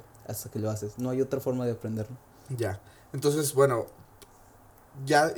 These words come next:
Speaker 2: ya dices, pasa un cierto tiempo y empiezas ahora sí a recibir, digamos, como dinero, ¿no? O sea, ya, ya empiezas a,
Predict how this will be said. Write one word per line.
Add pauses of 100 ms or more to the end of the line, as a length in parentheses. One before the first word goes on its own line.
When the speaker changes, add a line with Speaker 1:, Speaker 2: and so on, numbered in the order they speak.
Speaker 2:
ya
dices, (120)
pasa
un
cierto
tiempo
y
empiezas
ahora
sí
a
recibir, (580)
digamos,
como (380)
dinero,
¿no?
O
sea,
ya, (120)
ya
empiezas
a,